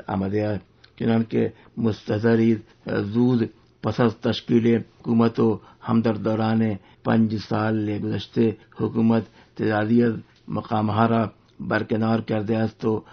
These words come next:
آنهایی که موانعی را ایجاد می‌کنند گفته شدند که کشور به خدمات آنها نیاز ندارد و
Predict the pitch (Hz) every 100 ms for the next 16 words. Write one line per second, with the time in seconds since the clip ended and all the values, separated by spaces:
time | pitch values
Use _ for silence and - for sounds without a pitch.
0 | - - 107 107 104 113 113 120 107 -
1 | - _ - 110 107 107 107 113 113 101
2 | 104 107 107 104 104 101 104 110 107 -
3 | - - 107 - 117 123 113 110 104 110
4 | 95 _ _ - 107 - 113 107 - -
5 | - 104 117 107 101 104 110 107 101 104
6 | 107 - _ - 107 104 104 104 107 107
7 | 107 104 104